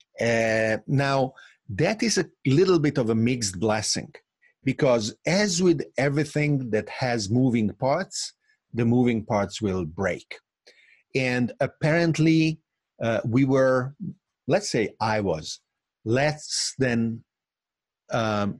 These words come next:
care-, completely careful in storing and moving the, the camera. So it got a little bit crushed, and, uh, it, um, uh, it b-, misbehaves.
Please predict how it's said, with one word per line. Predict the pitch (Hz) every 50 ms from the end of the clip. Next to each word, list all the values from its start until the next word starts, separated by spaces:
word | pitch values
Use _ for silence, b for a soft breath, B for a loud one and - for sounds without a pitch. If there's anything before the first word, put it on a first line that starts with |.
| _ -
care-, | - 143 135 135 135 - - -
completely | - - 160 151 139 - 131 139 156 160 143 143 143 131
careful | - - 143 139 131 127 - - - 139 131 131 131 131 131 b b b b b b _
in | - 123 120 113 110 110 107 - - _ _
storing | - - - - - 156 143 143 139 135 135 135 135 131 131 131 - - -
and | - 120 117 110
moving | 113 123 135 139 139 131 120 135 131 131 131 131 123 120 139 - _
the, | - 120 113 110 107 107 -
the | 104 110
camera. | 107 - 156 160 165 156 123 101 98 104 107 107 - b b b b b b b
So | b - 147 139 -
it | 151 139 120 117
got | 110 156 156 170 175
a | 156
little | 131 131 139 151 160 147
bit | 127 127 110 - - _
crushed, | - - - 101 98 110 131 214 214 - - - - - _ _ _ _ _ _ _ _ _ _ _ _ _ -
and, | 135 135 131 127 127 127 123 123 123 117 110
uh, | 123 123 120 120 - -
it, | 135 123 120 123 _ _ _ -
um, | 131 123 117 117 113 110 110 110 107 104 107 107 104 98 101 _ _ _ _ _ _ _ _ - - _ _ -
uh, | 120 104 104 107 104 101 101 98 90 - -
it | - 120 120 - _ _ 156 151 - - 104
b-, | 98 117 - -
misbehaves. | 127 123 127 139 139 117 104 110 123 104 117 123 120 107 87 80 - - - - -